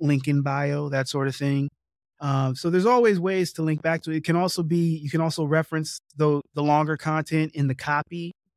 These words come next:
Um, you can, you can put calls to action in the short form content, talking about the longer content that you have. So there are different ways to go about it, and, and you can experiment with those and figure out what's the best way to get folks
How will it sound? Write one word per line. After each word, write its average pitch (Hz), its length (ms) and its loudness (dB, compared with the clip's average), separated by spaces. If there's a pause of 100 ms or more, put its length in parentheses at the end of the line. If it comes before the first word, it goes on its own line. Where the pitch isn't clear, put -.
(400)
Um, 131 600 0
you 147 140 -4
can, 139 400 -2 (100)
you 135 60 -16
can 131 140 -4
put 156 180 0
calls 156 300 2
to - 120 -6
action 151 360 0
in 156 100 4
the 160 80 4
short 160 260 -2
form 160 220 -2
content, 165 560 -2 (280)
talking 170 380 0
about 175 480 0
the 165 80 0
longer 165 380 0
content 170 480 -4
that 170 180 -4
you 170 100 -2
have. 170 320 0 (280)
So 208 100 -2
there 208 120 4
are 202 40 4
different 220 320 -2
ways 196 220 0
to 170 60 -14
go 156 180 0
about 147 320 2
it, 143 240 -2
and, 139 480 0
and 147 120 -2
you 160 120 -2
can 165 120 2
experiment 151 580 0
with 135 140 -2
those 135 260 4
and 127 100 -4
figure 139 200 -2
out 135 240 2
what's 139 240 0
the 139 100 -8
best 135 260 0
way 131 380 2 (460)
to 175 180 2
get 147 260 0
folks 139 360 -2